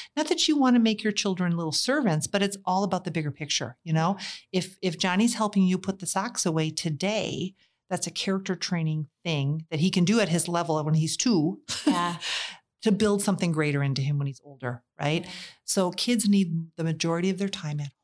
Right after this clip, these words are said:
Speaker 1: home
Speaker 2: Mm-hmm.
Speaker 1: with their parents and their siblings,
Speaker 2: Mm-hmm.
Speaker 1: right? What greater what greater way to learn to get along with others than with your own siblings?
Speaker 2: Yeah, right.
Speaker 1: <laughs>
Speaker 2: And here's a great thing too is,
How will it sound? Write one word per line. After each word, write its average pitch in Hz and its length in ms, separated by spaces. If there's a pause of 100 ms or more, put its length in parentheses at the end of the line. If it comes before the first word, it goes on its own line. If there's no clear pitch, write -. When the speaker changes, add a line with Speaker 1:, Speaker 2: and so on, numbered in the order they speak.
(140)
Speaker 1:
home 143 240
Speaker 2:
Mm-hmm. 170 500
Speaker 1:
with 147 140
their 175 100
parents 165 380
and 202 120
their 220 80
siblings, 208 680
Speaker 2:
Mm-hmm. - 180
Speaker 1:
right? 165 260
What 190 180
greater 196 540 (280)
what 185 120
greater 196 240
way 175 180
to 170 140
learn 165 320 (140)
to 165 100
get 147 220
along 156 280
with 175 120
others 156 320
than 139 160
with 135 160
your 131 80
own 135 160
siblings? 185 600 (200)
Speaker 2:
Yeah, 180 240 (140)
right. 180 380
Speaker 1:
<laughs> - 300
Speaker 2:
And 339 280
here's 302 220
a 311 60
great 208 260
thing 190 260
too 262 320
is, 165 400